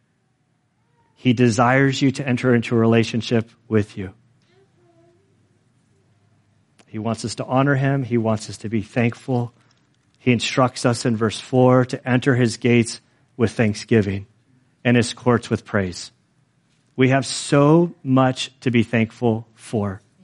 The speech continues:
We may not always feel like it, but it is always God's will for us to be a grateful people, to be able to thank him in the midst of our pain, to be able to thank him in the midst of our joy,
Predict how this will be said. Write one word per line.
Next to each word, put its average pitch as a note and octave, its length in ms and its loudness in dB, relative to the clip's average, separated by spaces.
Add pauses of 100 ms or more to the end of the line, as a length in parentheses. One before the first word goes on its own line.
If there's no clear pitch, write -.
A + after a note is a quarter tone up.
(960)
We B2+ 120 2
may C3+ 160 4
not C#3+ 220 4
always C#3+ 460 2
feel - 420 2
like G3 260 2
it, A3+ 240 2 (1700)
but C3 140 2
it C3 100 2
is B2 180 0
always C#3 420 2
God's C#3 300 2
will A#2+ 220 0
for A#2+ 180 -10
us A#2 200 -4
to - 80 -12
be A#2+ 120 4
a A2 40 4
grateful A#2 420 -2
people, G#2+ 340 -4
to A2+ 140 -6
be A2 200 0
able A2+ 200 -2
to G#2 140 -6
thank B2+ 400 -2
him C#3+ 320 -2
in A#2+ 100 -4
the A2+ 80 0
midst A2+ 280 -2
of G#2+ 100 -2
our G#2 100 0
pain, C3 560 0 (460)
to C3 100 -2
be B2 80 2
able B2 120 4
to A2+ 100 0
thank A#2+ 360 0
him C3 280 2
in C3 160 0
the A#2 100 4
midst A2+ 420 2 (420)
of A2+ 140 2
our G#2+ 160 2
joy, B2+ 600 2